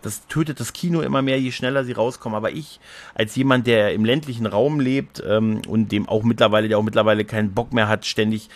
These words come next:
fürs Kino sonst wohin zu fahren, mit Parkgebühr, mit irgendwie Stunden durch Baustellen, das ist halt hier so, äh, und dann irgendwie ewig unterwegs zu sein, um dann in einem Parkhaus viel Geld zu bezahlen, um dann einen teuren Kinobesuch zu bezahlen und auch noch, äh, Popcorn und Nachos. Ich bin mittlerweile wirklich der Heimkinotyp geworden. Ich hab einen großen Fernseher,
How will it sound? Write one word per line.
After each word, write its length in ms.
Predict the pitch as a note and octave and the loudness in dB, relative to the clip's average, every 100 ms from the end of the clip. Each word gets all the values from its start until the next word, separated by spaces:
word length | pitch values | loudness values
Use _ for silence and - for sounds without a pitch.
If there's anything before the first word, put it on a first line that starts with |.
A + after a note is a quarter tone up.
| - - - | -20 -20 -12
fürs 220 | A#2 - | -8 -8
Kino 340 | - B2+ B2 | -4 0 2
sonst 320 | G#2+ A#2 C3 - | 2 0 0 2
wohin 200 | A2+ A2+ | 4 4
zu 140 | A2+ | 0
fahren, 400 | - G#2+ G#2+ A2 | 0 4 4 4
mit 160 | A2+ A2 | 0 -2
Parkgebühr, 680 | G#2 G#2 G#2 F#2+ G#2 G#2+ G#2+ | -4 -2 -4 -6 -2 0 0
mit 180 | G#2+ | -2
irgendwie 300 | - A2 A2 | -4 -4 -4
Stunden 300 | G2+ A#2 A#2 | -4 -2 0
durch 160 | A2 G#2 | 0 0
Baustellen, 480 | G2 A2 A2+ A2 A2 | -2 -2 -2 -4 -2
das 100 | G#2+ | -6
ist 180 | G2 G#2+ | -8 -2
halt 220 | G2+ G2+ | -2 -2
hier 200 | G#2+ G2 | -2 -2
so, 220 | G#2 G#2 - - - - - | -2 -2 -4 -18 -18 -10 0
äh, 220 | A2 G#2+ | 2 2
und 260 | G2+ A2 | 2 0
dann 120 | A2+ A2 | 2 0
irgendwie 360 | A2+ A2+ G2 | -2 -2 -2
ewig 200 | A#2+ A#2+ | -4 -4
unterwegs 440 | A2+ A2 G#2 G#2+ - | -2 0 0 -2 -4
zu 100 | A2+ | -2
sein, 280 | G2+ G#2 G#2+ | 0 2 0
um 100 | G#2 | 0
dann 240 | G#2 F#2+ | -2 -2
in 120 | G#2 | -6
einem 180 | G2 G2 | -6 -2
Parkhaus 400 | G#2 B2+ A#2 G#2+ | 0 0 0 -4
viel 120 | G#2 | -4
Geld 220 | G2 A2+ | 0 -2
zu 100 | A2 | -2
bezahlen, 360 | G2 F#2 G#2 G#2 | -10 -2 0 0
um 60 | F#2+ | 0
dann 100 | F#2 | -4
einen 160 | F2+ | -4
teuren 240 | F#2+ G2 F#2+ | -2 -2 0
Kinobesuch 520 | A#2 C3+ A2+ G#2+ A2 | 0 0 0 -4 -6
zu 120 | - | -8
bezahlen 380 | G2+ - F#2+ G2 | -8 -6 -8 -4
und 260 | F#3+ G3 E3 | 0 0 0
auch 220 | B2+ B2 | 0 0
noch, 160 | A2+ - - - | -2 -6 -20 -12
äh, 180 | - G#2 | -4 -4
Popcorn 540 | F#2+ D3 - C3+ B2+ A2 | 2 0 4 4 6 4
und 100 | G#2+ | 0
Nachos. 380 | A#2+ - A2+ | -2 -2 -4
Ich 120 | G2+ A2+ | -4 -4
bin 140 | E3 | -2
mittlerweile 500 | E3+ D3+ C3 C3 A#2+ | 4 4 6 4 2
wirklich 240 | B2 A#2+ | 0 -2
der 160 | A2 G2+ | 0 0
Heimkinotyp 680 | G#2 G#2+ G#2 F#2+ F#2 F#2+ E2 | 0 -2 -4 -6 -6 -10 -8
geworden. 280 | F#2 F2+ F#2+ | -6 -4 -2
Ich 60 | |
hab 80 | D#3 | -2
einen 80 | D#3 | 0
großen 240 | A#2 G2 | -4 -2
Fernseher, 540 | G#2+ C#3+ D3 B2+ B2+ | 2 4 4 4 4